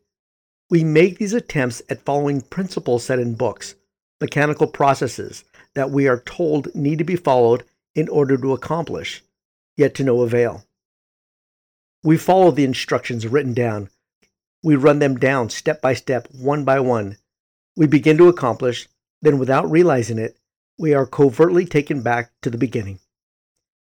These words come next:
back to where we started, back to following our F L S, false life script,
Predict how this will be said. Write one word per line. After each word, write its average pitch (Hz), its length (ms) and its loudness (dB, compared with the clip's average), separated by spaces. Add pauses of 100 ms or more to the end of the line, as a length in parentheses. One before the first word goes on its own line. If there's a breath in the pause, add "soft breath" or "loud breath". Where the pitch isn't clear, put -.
(200)
back 135 260 2
to 147 80 0
where 120 160 2
we 120 120 -2
started, 143 420 -8 (1400)
back 147 260 2
to 165 80 -8
following 151 500 0
our 131 220 -2
F 127 180 -4
L 127 160 2
S, 117 300 -2 (380)
false 113 260 -4
life 120 160 -2
script, - 480 -8